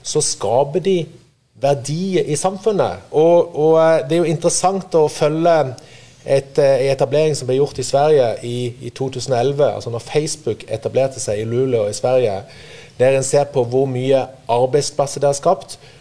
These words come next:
hvor store ringvirkninger det har skapt for Luleå og,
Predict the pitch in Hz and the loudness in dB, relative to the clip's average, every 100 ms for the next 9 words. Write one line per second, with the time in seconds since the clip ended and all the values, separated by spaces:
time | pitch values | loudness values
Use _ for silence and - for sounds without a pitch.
0 | - _ 110 131 123 123 117 135 117 120 | -20 _ -6 -4 -4 -4 0 0 0 0
1 | 131 131 143 156 170 170 - 180 170 139 | 0 0 -2 0 0 0 -4 -2 -2 0
2 | 117 110 127 - 143 - 139 135 165 160 | -2 -2 -2 -2 -4 -2 -2 0 2 4
3 | 131 113 110 | 6 4 4